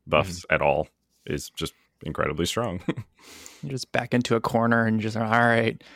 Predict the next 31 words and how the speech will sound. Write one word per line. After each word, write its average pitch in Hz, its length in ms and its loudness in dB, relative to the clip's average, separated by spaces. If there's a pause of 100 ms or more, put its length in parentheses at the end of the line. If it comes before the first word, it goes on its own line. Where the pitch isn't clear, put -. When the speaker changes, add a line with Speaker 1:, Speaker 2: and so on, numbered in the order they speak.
(260)
Speaker 3:
come 139 200 2
on 135 160 4
at 131 240 2
me." 127 180 4 (240)
<laughs> - 180 -14 (140)
Speaker 1:
Uh-huh. 82 340 0
Speaker 3:
I - 40 -4
have 117 120 -2
one 135 280 2
way 135 120 4
to 131 120 2
go, 127 400 4 (160)
and 120 160 2
you're 127 140 2
through 127 340 0
it. 131 80 -6 (480)
Speaker 1:
<laughs> 107 640 -2 (1080)
That - 40 -12
Speaker 2:
I'm 120 140 0
Speaker 1:
was 123 100 -2
really - 80 -6
Speaker 2:
still, 139 140 4 (320)
Speaker 1:
good. 92 60 -8
Speaker 2:
uh, 95 40 -12 (160)
very 104 160 0
much 101 200 -2
a 104 40 -4
slut 104 340 -2
for 101 220 -2
bow. 98 420 0 (560)
Speaker 1:
Hmm. 78 200 -12